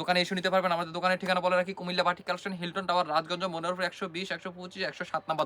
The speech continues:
দোকান। আর যারা আসতে পারবেন না, অনেক দূর থেকেই আমাদের এই অরিজিনাল কুমিল্লা বিখ্যাত বাটিক শাড়ি,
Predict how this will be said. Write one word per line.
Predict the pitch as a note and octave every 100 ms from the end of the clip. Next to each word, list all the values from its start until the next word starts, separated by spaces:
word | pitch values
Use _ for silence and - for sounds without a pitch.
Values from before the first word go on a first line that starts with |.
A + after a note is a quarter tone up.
| C3+
দোকান। | - - - -
আর | - E3
যারা | D#3+ D#3+
আসতে | C#3+ -
পারবেন | D#3 C#3 C3 C3
না, | A#2
অনেক | B2+ C3 D3 - _ D3+
দূর | F#3+ -
থেকেই | F3 C3
আমাদের | B2+ C#3 D3
এই | D#3 -
অরিজিনাল | D3+ E3 F3 E3
কুমিল্লা | F3+ F3+
বিখ্যাত | E3 D#3+ F#3 F#3
বাটিক | D3+ D3+ F#3 -
শাড়ি, | D#3 D#3+